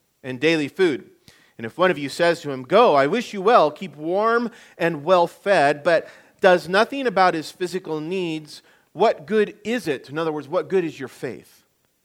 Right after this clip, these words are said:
"In the same way, faith by itself, if it is not accompanied by actions, is dead." But someone will say, "You have faith,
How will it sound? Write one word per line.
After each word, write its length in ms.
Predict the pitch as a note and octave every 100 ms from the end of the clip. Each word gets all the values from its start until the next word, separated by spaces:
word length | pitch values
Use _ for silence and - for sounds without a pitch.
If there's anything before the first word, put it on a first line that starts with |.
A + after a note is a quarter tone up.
| _ _ -
"In 140 | F#3
the 60 | G3
same 280 | A3+ A#3 G#3+
way, 240 | A3 F#3
faith 480 | E3+ G#3 G3+ G3 D#3+
by 200 | E3+ D#3+
itself, 680 | A#2+ - A3+ F#3+ D#3+ D#3+ - _ _ _ _ _ _ -
if 200 | A3+ A3
it 100 | A3
is 160 | G3+ F#3+
not 380 | G#3 A3+ B3 F#3+
accompanied 640 | F#3+ G#3+ G#3+ G#3 G3 D#3+
by 140 | D#3+
actions, 720 | D#3 E3+ F3+ - D#3+ C#3 C#3+ -
is 240 | C#3 B2+
dead." 400 | A#2+ D3+ A#2 F#2 - _ _ _ _ _ _ _ _ -
But 180 | F#3 -
someone 400 | G#3 A#3 C4 A#3+
will 140 | A3+
say, 680 | - - F#3+ C#3 A#2+ F3 A3 _ _ _ _ _ _ _ _ _ -
"You 120 | A2
have 120 | A#2
faith, 640 | - D3 C#3+ G3 G3 _